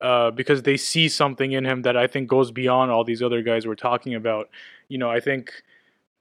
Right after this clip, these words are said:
I think they rather he refine his game to the place where they want it to be, so that when they call him up, he makes an immediate impact. So I think it's more of a compliment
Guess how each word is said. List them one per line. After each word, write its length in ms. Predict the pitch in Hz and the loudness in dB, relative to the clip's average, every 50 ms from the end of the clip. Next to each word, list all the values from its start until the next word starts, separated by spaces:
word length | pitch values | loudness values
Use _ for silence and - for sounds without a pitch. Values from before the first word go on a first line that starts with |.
| _ _ _ _ _ _ _ _ | _ _ _ _ _ _ _ _
I 100 | 143 147 | 0 0
think 160 | 139 160 156 | 0 0 2
they 100 | 143 156 151 | 4 6 6
rather 380 | 143 147 143 147 151 151 147 | 8 8 8 8 6 6 4
he 140 | 139 127 147 | 4 2 2
refine 440 | 147 143 131 - - 151 143 143 143 | 2 2 2 2 0 0 0 0 0
his 140 | 143 135 127 | -2 -2 -2
game 480 | 120 139 139 139 135 135 131 123 110 - _ _ _ _ _ _ _ _ _ _ _ _ _ _ _ _ _ _ _ | -2 0 0 2 0 0 -2 -4 -8 -12 _ _ _ _ _ _ _ _ _ _ _ _ _ _ _ _ _ _ _
to 160 | - 151 147 | 4 4 4
the 120 | 135 135 131 | 4 4 0
place 360 | - - 151 147 143 - - | 0 2 4 4 4 4 4
where 140 | 143 139 131 | 4 4 6
they 300 | 113 117 147 160 180 190 | 6 6 6 8 10 10
want 240 | 185 175 165 160 | 10 10 8 6
it 100 | 151 139 | 4 0
to 120 | - - 143 | -2 -4 -4
be, 120 | 135 139 | -2 -4
so 140 | 127 - 143 | -2 0 0
that 100 | 139 139 | 0 2
when 140 | 135 139 139 | 0 0 -2
they 80 | 139 131 | -2 -2
call 260 | - - 147 143 143 | 2 4 4 6 6
him 120 | 143 143 | 4 4
up, 160 | 147 139 135 - | 2 0 -2 -4
he 180 | - 143 135 127 131 131 | -6 -8 -8 -8 -10 -4
makes 260 | 139 139 131 131 - | -2 0 0 0 -2
an 60 | 151 | -4
immediate 360 | 139 131 131 139 131 135 131 120 | -4 -2 -4 -2 -2 0 0 0
impact. 320 | 123 127 123 - 123 123 - | 0 -2 -2 -2 -2 -2 2
So 100 | - 170 | 4 4
I 140 | 156 170 190 | 6 6 6
think 180 | - 220 202 | 4 2 0
it's 120 | 180 - - | 0 0 2
more 160 | 165 156 160 | 6 6 6
of 40 | 143 | 6
a 60 | 131 | 4
compliment 800 | - - - 151 143 147 - 143 139 131 123 113 110 - - | 2 2 4 4 4 4 2 0 -2 -2 -4 -6 -8 -12 -16